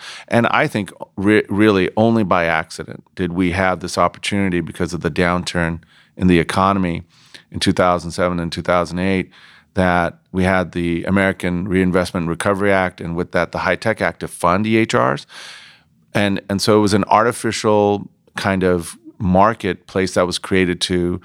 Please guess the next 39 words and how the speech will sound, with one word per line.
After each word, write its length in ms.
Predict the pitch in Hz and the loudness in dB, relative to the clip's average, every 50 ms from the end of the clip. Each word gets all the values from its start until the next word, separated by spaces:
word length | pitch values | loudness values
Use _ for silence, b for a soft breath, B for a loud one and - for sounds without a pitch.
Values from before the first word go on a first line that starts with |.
| B B B B B B B B - | B B B B B B B B -2
uh, 300 | - 85 85 85 85 - | 0 0 2 0 0 0
it 60 | - 107 | 2 4
was 140 | 107 104 | 4 4
subsidized. 600 | - - 160 - - - 87 62 50 - - - - | 4 2 2 2 0 -2 -2 -2 -4 -4 -10 -6 -2
E 80 | 113 110 | 2 2
H 160 | 113 110 - | 2 2 2
Rs 200 | 110 101 101 90 | 2 2 2 0
were 80 | 98 90 | -2 -4
subsidized. 640 | - - 104 92 - - 95 90 85 - - - | 0 0 0 0 0 -4 -6 -6 -6 -8 -6 -2
But 180 | - 107 95 90 | -2 -2 0 2
this 160 | 117 151 156 | 2 2 2
time 240 | - 165 151 127 110 | 2 0 0 0 0
around, 400 | 104 101 98 95 92 92 90 90 _ _ _ _ _ _ _ _ _ _ _ _ _ _ _ _ _ - - - | -2 -2 0 0 -2 -2 -4 -8 _ _ _ _ _ _ _ _ _ _ _ _ _ _ _ _ _ -14 -6 -4
I 120 | 104 101 | -2 -2
think 320 | 87 104 104 101 95 - - b b b b b b b b | 0 0 0 0 -2 -4 -12 b b b b b b b b
you're 220 | - 101 107 110 113 | 2 4 4 4 4
gonna 180 | 123 117 107 | 4 0 0
see 300 | 104 - - 98 95 92 | -2 -2 -2 0 0 -2
competition 840 | 85 - - 117 98 90 - 82 - 101 90 82 - 90 90 - 82 - | -2 0 2 2 2 0 -2 -6 -4 -2 -2 -2 -4 -6 -6 -8 -6 -4
in 100 | 92 92 | 0 2
the 60 | 95 | 2
marketplace 840 | 95 95 92 92 98 - - 80 - - 95 80 78 98 - - - _ - | 4 4 4 4 2 -2 -10 -12 -6 -2 0 0 0 -2 -6 -12 -14 _ -8
really 440 | - 92 95 104 107 107 104 104 92 | -4 2 4 4 6 6 4 4 2
drive 680 | 80 - 98 98 98 98 95 95 95 90 87 85 - _ b b b b b b b b b b | 2 0 0 2 4 4 4 4 2 0 -2 -4 -10 _ b b b b b b b b b b
fast, 640 | - - - 104 101 95 95 98 92 - - - _ - | -6 -2 0 2 2 2 0 0 -4 -8 -14 -16 _ -12
quick 260 | - - 107 98 - | -4 -4 -2 -2 -2
adoption 460 | 98 87 95 92 90 87 - - 98 | 0 0 2 2 2 0 -2 -6 -6
of 100 | 90 82 | -6 -4
A 160 | 87 87 85 82 | -2 -2 -2 -2
I. 200 | 78 95 90 98 | -4 -4 -6 -6
So 160 | - - 107 | 0 2 2
I 60 | 107 | 2
think 180 | - 131 127 110 | 2 0 0 0
it 40 | 113 | 2
will 140 | 110 110 101 | 2 2 2
get 180 | 92 107 101 | 2 2 2
its 140 | 101 95 - | 2 0 2
own 200 | 101 98 101 104 | 2 0 0 0
chance 480 | - - 113 110 117 123 127 - - | 0 0 0 0 -2 -4 -6 -10 -14